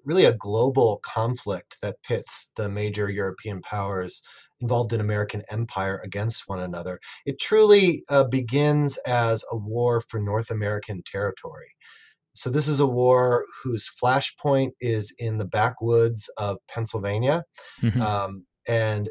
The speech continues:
Speaker 1: this in-, encroaching conflict between the British and the French, who both have claims on the Ohio River Valley, is the spark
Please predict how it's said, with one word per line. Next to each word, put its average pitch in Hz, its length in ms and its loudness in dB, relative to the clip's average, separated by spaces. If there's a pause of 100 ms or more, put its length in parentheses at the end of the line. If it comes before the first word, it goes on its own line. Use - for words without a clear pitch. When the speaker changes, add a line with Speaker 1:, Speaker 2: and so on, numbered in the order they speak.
(160)
Speaker 1:
this 123 420 0 (240)
in-, 131 280 -2
encroaching 139 760 2
conflict 131 640 -2
between 120 380 -2
the 101 80 -2
British 120 500 -2
and 117 80 -6
the 104 60 -4
French, 113 400 -4
who 101 80 -4
both 110 220 0
have 110 180 -2
claims 110 520 -4
on 113 80 -8
the 101 120 -4
Ohio 110 300 -4
River 104 360 -4
Valley, 117 440 -4 (320)
is 101 120 -4
the 101 80 -6
spark - 480 0